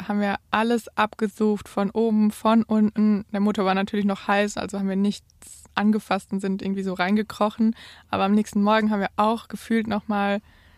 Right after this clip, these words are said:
alle F-, Ecken, die wir finden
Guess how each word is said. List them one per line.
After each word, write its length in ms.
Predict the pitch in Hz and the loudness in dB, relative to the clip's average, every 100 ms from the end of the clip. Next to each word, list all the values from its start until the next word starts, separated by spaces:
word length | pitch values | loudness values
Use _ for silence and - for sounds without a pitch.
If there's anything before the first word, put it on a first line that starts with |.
| _ _ _ _ _ | _ _ _ _ _
alle 460 | 214 220 240 233 214 | 2 4 6 6 6
F-, 320 | 214 - - - | 4 -6 -18 -2
Ecken, 360 | 208 220 233 | -2 4 4
die 180 | 214 208 | 6 2
wir 440 | 208 202 202 190 - - | 2 2 2 2 -2 -10
finden 520 | - 226 208 202 202 | -2 0 0 0 0